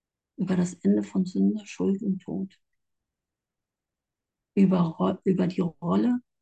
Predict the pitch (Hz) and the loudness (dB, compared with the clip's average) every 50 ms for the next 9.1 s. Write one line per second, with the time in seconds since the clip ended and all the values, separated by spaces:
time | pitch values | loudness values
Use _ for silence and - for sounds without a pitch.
0 | _ _ _ - 196 - 196 - - 190 175 180 196 202 196 202 190 190 - - | _ _ _ -10 -6 -6 -6 -4 -4 -4 -2 0 0 0 2 2 2 2 2 2
1 | 196 190 185 196 185 180 170 165 160 - - - _ _ _ _ _ _ _ _ | 0 2 2 2 0 -2 -4 -6 -8 -8 -12 -20 _ _ _ _ _ _ _ _
2 | _ _ _ _ _ _ _ _ _ _ - 196 185 185 - - 180 196 185 180 | _ _ _ _ _ _ _ _ _ _ -2 0 0 0 -2 -4 0 0 2 4
3 | 196 202 208 214 214 214 214 208 - - - 208 190 180 180 170 _ _ _ _ | 4 4 4 4 2 0 -4 -6 -8 -6 -6 -4 -4 -4 -4 -6 _ _ _ _
4 | _ _ _ - - _ _ _ _ _ _ _ _ _ _ _ _ _ _ _ | _ _ _ -20 -20 _ _ _ _ _ _ _ _ _ _ _ _ _ _ _
5 | _ _ _ _ _ _ _ _ - - - - _ _ _ _ _ _ _ - | _ _ _ _ _ _ _ _ -20 -20 -20 -20 _ _ _ _ _ _ _ -20
6 | - - - _ _ _ _ _ _ _ _ _ _ _ _ _ _ _ _ _ | -18 -18 -18 _ _ _ _ _ _ _ _ _ _ _ _ _ _ _ _ _
7 | _ _ _ _ _ _ _ _ _ - - - - - - _ _ _ _ _ | _ _ _ _ _ _ _ _ _ -14 -12 -12 -12 -12 -18 _ _ _ _ _
8 | _ - - - - - 165 156 - - - 196 190 - - - 175 175 175 180 | _ -20 -20 -10 -2 -2 -2 0 0 2 4 4 4 4 4 2 4 4 4 4
9 | 180 180 | 0 -2